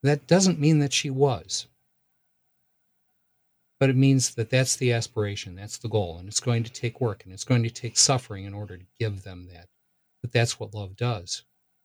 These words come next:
And what about that submission?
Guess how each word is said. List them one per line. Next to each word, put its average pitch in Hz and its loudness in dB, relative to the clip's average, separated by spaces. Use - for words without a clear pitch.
And 127 4
what 131 4
about 156 4
that 147 2
submission? 139 -2